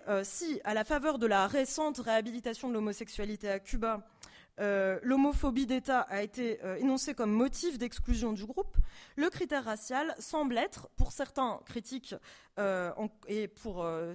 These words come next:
des écrivains du groupe encore vivants, euh,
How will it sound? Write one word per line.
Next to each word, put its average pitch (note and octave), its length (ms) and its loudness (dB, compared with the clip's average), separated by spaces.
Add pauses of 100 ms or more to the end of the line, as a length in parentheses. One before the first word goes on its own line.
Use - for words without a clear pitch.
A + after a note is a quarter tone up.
(140)
des F#3+ 200 -2
écrivains G#3+ 280 -4
du G#3 120 -4
groupe G#3+ 200 -10
encore F#3 260 -8
vivants, A#3+ 380 -6 (500)
euh, G#3 300 0